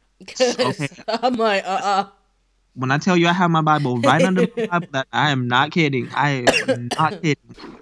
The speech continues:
Speaker 1: Anything else? Have you been watching? Oh, Real Housewives of Atlanta's back. Did you watch the new episode?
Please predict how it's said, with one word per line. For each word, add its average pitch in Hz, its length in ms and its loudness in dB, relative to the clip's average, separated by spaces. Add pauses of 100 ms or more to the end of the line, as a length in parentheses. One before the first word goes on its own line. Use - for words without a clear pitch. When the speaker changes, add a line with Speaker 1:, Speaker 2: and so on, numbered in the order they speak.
(180)
Speaker 1:
Anything 196 420 -12
else? 214 280 -4
Have 202 260 -4
you 202 200 -10
been 208 180 -10
watching? 202 460 -12
Oh, 311 220 2
Real 240 140 -2
Housewives 262 400 -6
of 233 60 -12
Atlanta's 226 400 -8
back. 151 500 -2
Did 175 140 -14
you 175 80 -10
watch 170 280 -2
the - 60 -20
new 175 120 -12
episode? 233 480 -12